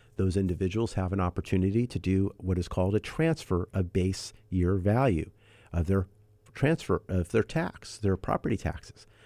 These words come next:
those property taxes you just paid, uh, that were just, uh,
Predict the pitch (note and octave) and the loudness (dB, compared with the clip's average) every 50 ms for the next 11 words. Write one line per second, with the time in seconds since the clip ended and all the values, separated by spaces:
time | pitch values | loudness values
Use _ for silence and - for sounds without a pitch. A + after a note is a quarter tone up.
0 | - - - F3+ F3 E3 E3+ - _ _ _ _ - D#3+ E3 - A2 F#2+ - G#2 | -4 0 2 2 2 0 -4 -14 _ _ _ _ 0 2 2 2 0 0 2 0
1 | F#2 F2 - F#2+ E2+ - F2+ - - F2 - - - A#2+ B2 G2+ D#2 - - - | 0 0 -2 -4 -4 -4 -4 -4 -4 -4 -4 -4 -2 -2 0 -2 -2 -6 -10 -18
2 | - _ - - _ - - - D#2+ D#2+ D#2+ E2+ D#2 D#2+ F2 E2 - F2+ E2+ - | -20 _ -20 -20 _ -10 -6 -4 -2 -2 -2 -2 -2 -2 -4 -2 -2 -4 -6 -4
3 | - F#2+ E2+ E2 E2+ E2+ | -2 -2 0 0 0 -2